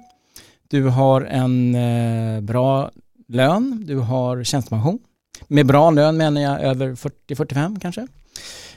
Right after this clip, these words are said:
Eh, du har tjänstepension. Eh, då ha-, har du en ganska bra pension när du väl slutar jobba. Men om du har en låg lön, undersköterska, förskollärare kanske,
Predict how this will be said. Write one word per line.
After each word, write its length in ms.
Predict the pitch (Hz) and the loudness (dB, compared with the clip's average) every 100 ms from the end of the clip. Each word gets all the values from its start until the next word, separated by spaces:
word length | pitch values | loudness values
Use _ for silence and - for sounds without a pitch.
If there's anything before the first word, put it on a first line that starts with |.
| - | -2
Eh, 180 | 156 | 0
du 60 | 147 | 4
har 80 | 160 | 4
tjänstepension. 500 | 165 135 135 180 277 _ _ _ _ _ - | 4 2 0 0 -2 _ _ _ _ _ -4
Eh, 460 | 127 127 120 120 | 0 0 0 -2
då 440 | 113 107 110 180 220 | -4 -6 -6 -4 -2
ha-, 400 | 139 - _ - | -4 -6 _ -20
har 360 | 123 104 151 226 | -14 -8 -8 -8
du 220 | 190 170 | -10 -8
en 100 | 165 | -6
ganska 220 | 143 160 | -6 -6
bra 140 | 180 | -8
pension 360 | 165 113 - 113 _ | -8 -8 -10 -14 _
när 140 | - 104 | -14 -10
du 60 | |
väl 240 | 98 90 - _ _ _ - | -10 -10 -14 _ _ _ -14
slutar 200 | 110 110 | -8 -6
jobba. 240 | 104 - - _ _ _ _ _ | -6 -10 -14 _ _ _ _ _
Men 440 | 151 202 147 107 | 4 6 4 0
om 180 | 156 139 | 0 2
du 60 | 135 | 4
har 220 | 113 127 | 2 0
en 260 | 131 123 123 _ | 0 -4 -4 _
låg 500 | 113 104 135 196 180 | -12 -2 4 4 6
lön, 400 | 180 196 240 233 - _ _ _ _ | 4 4 2 0 -8 _ _ _ _
undersköterska, 760 | - 151 131 156 165 - 175 208 240 _ _ _ _ _ _ | -2 0 4 2 0 -2 -2 -2 -8 _ _ _ _ _ _
förskollärare 600 | _ 160 - 139 151 170 170 | _ 0 4 4 4 2 2
kanske, 360 | 165 160 196 | 0 0 -2